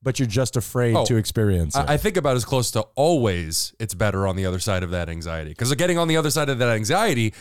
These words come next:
Speaker 2: means you get rid of the anxiety.
Speaker 1: Well, I, I'm glad that we're having this discussion right now because what we're discussing in this moment is something that we talk about so often, but here is a story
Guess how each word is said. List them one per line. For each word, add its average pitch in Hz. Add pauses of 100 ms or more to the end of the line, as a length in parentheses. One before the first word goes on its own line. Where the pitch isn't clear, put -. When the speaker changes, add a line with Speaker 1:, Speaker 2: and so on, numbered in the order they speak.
Speaker 2:
means 135
you 117
get 107
rid 123
of 101
the 101
anxiety. 101
Speaker 1:
Well, 240 (180)
I, 202
I'm 196
glad 202
that -
we're 175
having 175
this 165
discussion 165
right 151
now 214
because 170
what 160
we're 160
discussing 156
in 147
this 143
moment 160
is 123
something 156
that 143
we 147
talk 151
about 131
so 135
often, 180
but 131 (340)
here 214
is 139
a 139
story 147